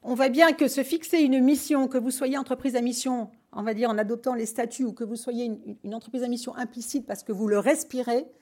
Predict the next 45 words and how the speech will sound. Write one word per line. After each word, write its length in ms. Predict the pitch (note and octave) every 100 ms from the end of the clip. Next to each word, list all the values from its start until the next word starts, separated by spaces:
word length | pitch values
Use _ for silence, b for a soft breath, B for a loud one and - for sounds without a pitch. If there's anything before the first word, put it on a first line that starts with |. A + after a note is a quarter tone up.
| b b b
il 80 | G#3+
est 100 | A3
ex-, 200 | D4 -
extrêmement 380 | A3+ - D4 C4+
important 420 | B3 B3+ - C#4
d'être 240 | G#3 G3+
guidé 300 | G#3+ A#3+ C4
par 180 | C#4+ G#3
une 140 | G#3 G#3
mission 340 | A#3 - C4+
qui 140 | C#4
va 80 | G3+
être 120 | G#3
au 40 | G3+
service 340 | - F#3+ B3+
du 120 | F3+
bien 280 | D#3+ E3+ C4
commun. 320 | B3+ F3+ E3 - _ _ b b b b b b b b b b b -
Et 80 |
donc, 180 | A#3 C#4
votre 200 | A#3 C4
modèle 280 | C#4 D4+ D4
économique 440 | C4+ B3 A#3 C#4
doit 220 | A3+ A3+ -
impérativement 800 | D#4 G4 D4+ C4 C4 A3+ A#3+ A#3+
s'aligner. 600 | A#3+ A#3 G3 F#3+ E3 D#3 _ _ _ _
Et 100 | C#4
puis, 300 | D#4 - D4
la 180 | B3+ G3 G3 G3+ _
dernière 480 | D#4 F#4+ G4 F4+ -
partie 360 | D#4 - D#4+ D#4+
qui 80 |
est 40 | C4+
absolument 560 | C4 - F4 D#4+ E4+ D#4+ -
passionnante, 720 | F#4+ E4+ - C4+ B3 A3 F#3
mais 100 | G#3
là, 120 | A3+
vraiment, 280 | A#3+ C4 C#4
moi, 140 | B3 A#3
je, 120 | G#3
je, 100 | G3 A3+
je 120 | G3+
me 120 | A#3
régale 400 | B3 C#4+ D4
de 60 | D4+